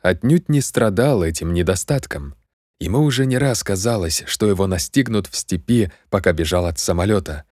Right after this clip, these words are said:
во враге или здесь, у переправы.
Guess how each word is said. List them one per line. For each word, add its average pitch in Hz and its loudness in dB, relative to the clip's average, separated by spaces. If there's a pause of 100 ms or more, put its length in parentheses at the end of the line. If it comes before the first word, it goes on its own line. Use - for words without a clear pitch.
(180)
во 90 2
враге 95 2
или 92 0
здесь, 92 -2
у 73 -6
переправы. 82 -4